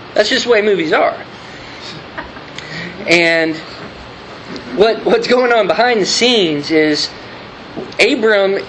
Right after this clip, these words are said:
is doing this with three hundred and eighteen men. I don't,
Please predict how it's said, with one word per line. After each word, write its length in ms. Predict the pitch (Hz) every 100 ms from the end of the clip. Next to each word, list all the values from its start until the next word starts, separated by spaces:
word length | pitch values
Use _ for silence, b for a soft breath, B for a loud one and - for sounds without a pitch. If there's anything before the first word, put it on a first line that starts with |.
| - - -
is 220 | 180 160 160
doing 260 | 240 196
this 240 | 165 160 -
with 140 | 143
three 180 | 214 226
hundred 320 | 208 180 185
and 100 | 156
eighteen 600 | 160 180 - 185 170 160
men. 340 | 160 139 113 117 - - B B B B - - -
I 120 | 147 156
don't, 220 | 180 185